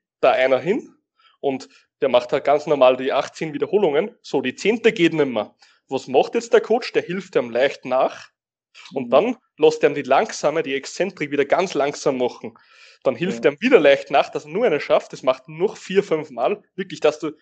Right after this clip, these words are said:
Speaker 1: ihr kennt doch eh das Gefühl, da ist man eh nach zwei Wiederholungen, wenn du schon Hilfe bekommst, komplett am Arsch.
Speaker 2: Ja. Du meinst wahrscheinlich den Tom Platz.
Speaker 1: Ja, ich glaub schon, ich glaub schon.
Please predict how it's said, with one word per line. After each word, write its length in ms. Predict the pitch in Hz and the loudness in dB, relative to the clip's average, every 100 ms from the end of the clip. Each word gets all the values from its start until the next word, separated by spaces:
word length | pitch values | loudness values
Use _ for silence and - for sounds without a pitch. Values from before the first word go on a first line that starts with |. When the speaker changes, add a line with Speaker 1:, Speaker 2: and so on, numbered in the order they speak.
| _ | _
Speaker 1:
ihr 140 | - 147 | -8 -2
kennt 280 | 185 208 190 | 0 2 2
doch 120 | 175 | 2
eh 100 | 214 | 2
das 180 | 202 - | 0 0
Gefühl, 420 | 175 185 170 - | -6 -6 -10 -6
da 80 | - | 0
ist 160 | 151 180 | 0 0
man 100 | 185 | -2
eh 60 | |
nach 160 | 214 165 | 0 0
zwei 240 | - 151 | -2 -4
Wiederholungen, 540 | 165 160 175 185 175 151 | -2 -4 -4 -4 -4 -4
wenn 100 | 151 | -6
du 80 | 160 | -8
schon 160 | 170 | -8
Hilfe 260 | 160 214 190 | -8 -4 -2
bekommst, 360 | 156 170 165 | -2 -4 -6
komplett 280 | - 180 170 | -6 -2 2
am 120 | 147 | 2
Arsch. 420 | 120 127 135 - _ _ _ _ _ _ | 0 -6 -8 -16 _ _ _ _ _ _
Speaker 2:
Ja. 240 | 120 117 - _ _ _ _ - | -12 -8 -10 _ _ _ _ -2
Du 80 | 127 | 2
meinst 280 | 131 120 | 4 2
wahrscheinlich 340 | 143 139 139 127 | -4 -6 -8 -10
den 140 | 135 | -14
Tom 220 | 143 131 | -10 -10
Platz. 500 | 120 107 117 - _ _ _ _ _ | -8 -8 -8 -12 _ _ _ _ _
Speaker 1:
Ja, 300 | 202 190 202 - | -10 0 0 0
ich 80 | 175 | -2
glaub 180 | 156 151 | 0 0
schon, 160 | 160 | -2
ich 80 | 170 | -4
glaub 160 | 160 156 | 0 0
schon. 180 | 156 | -2